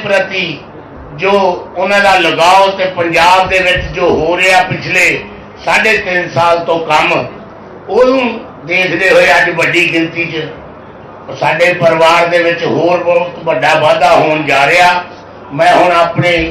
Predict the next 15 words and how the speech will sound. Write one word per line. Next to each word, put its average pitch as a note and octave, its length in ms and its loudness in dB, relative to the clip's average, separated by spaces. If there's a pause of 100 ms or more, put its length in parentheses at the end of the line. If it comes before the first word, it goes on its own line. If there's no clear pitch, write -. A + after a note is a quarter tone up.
(220)
ਕਲੀਗ E3 340 0 (1160)
ਮੈਡਮ E3+ 440 2
ਛੀਨਾ D#3+ 460 0
ਜੀ, F#3+ 380 0 (680)
ਕੁਲਵੰਤ F3 480 2
ਸਿੱਧੂ F3 420 0
ਜੀ, G3 440 0 (640)
ਸਾਡੇ F3 600 0 (320)
ਲੋਕ F3 300 0
ਸਭਾ F#3 400 2
ਇੰਚਾਰਜ E3+ 600 0
ਮੱਕੜ E3 480 0
ਜੀ, - 340 0 (640)
ਸਾਡੀ E3 320 0 (140)
ਕੌਂਸਲਰ E3+ 720 2